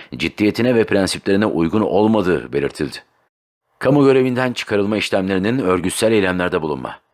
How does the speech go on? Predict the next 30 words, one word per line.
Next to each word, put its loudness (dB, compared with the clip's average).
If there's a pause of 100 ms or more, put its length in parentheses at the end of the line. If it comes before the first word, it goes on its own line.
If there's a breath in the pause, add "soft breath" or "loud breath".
hakkında -4
yürütülen 0
adli 0
soruşturma -2
ve 2 (300 loud breath)
kovuşturmalarda 0
elde 2
edilen -2
veriler, -2 (300 loud breath)
Baylok 0
kullanıcısı -6
olma, -4 (240 loud breath)
örgüt -2
talimatıyla 2
hesap -2
açma -2
ve 2
para -2
yatırma, -4 (280 loud breath)
kapatılan -2
dernek 0
veya 2
sendika -2
üyeliği -2
gibi -8
kamuoyunun -2
vakıf -2
olduğu -2
kriterler -2
çerçevesinde -4